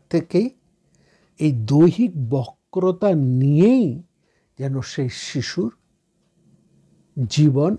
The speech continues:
আরম্ভ হলো এবং সেই কারণে তার নামও হয়ে গেল অষ্টাবক্র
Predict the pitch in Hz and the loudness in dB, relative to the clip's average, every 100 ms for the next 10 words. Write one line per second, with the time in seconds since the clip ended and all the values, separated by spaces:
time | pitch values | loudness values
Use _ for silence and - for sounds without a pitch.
0 | - 131 127 123 147 151 156 196 240 220 | -6 -4 0 0 0 0 0 2 4 4
1 | 180 175 - - 151 - 131 139 156 185 | 2 -6 -6 -6 -4 -4 -4 -2 -4 -4
2 | 185 147 131 117 117 127 156 156 170 160 | -4 -4 -4 -4 -4 -2 -2 -2 -2 -2
3 | 151 165 226 - _ _ - 139 139 - | -4 -4 -6 -12 _ _ -8 -6 -6 -10
4 | - 156 143 160 156 127 107 - _ - | -10 -4 0 0 0 -4 -10 -14 _ -4
5 | 196 | -2